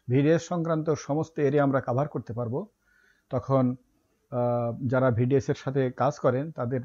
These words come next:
পক্ষে তার ডেস্কে বসে সিদ্ধান্ত নেওয়া সহজ হবে। আর একটা এক্সাম্পল হলো ইলেকট্রিক পোল, বৈদ্যুতিক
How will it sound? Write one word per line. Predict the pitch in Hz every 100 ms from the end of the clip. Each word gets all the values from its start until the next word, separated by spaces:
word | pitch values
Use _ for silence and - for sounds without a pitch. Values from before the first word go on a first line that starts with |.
| -
পক্ষে | 131 - 131 120 117 _ _ _
তার | 135 123 131
ডেস্কে | 131 - 160
বসে | 143 -
সিদ্ধান্ত | 123 123 113 127 123
নেওয়া | 120 117
সহজ | - 135 135
হবে। | 110 92 - _ _ _ -
আর | 160
একটা | 165 -
এক্সাম্পল | 170 147 185 226
হলো | 190 196 156 -
ইলেকট্রিক | 165 202 202 - 214 -
পোল, | 175 143 101 92
বৈদ্যুতিক | 123 165 160 156 135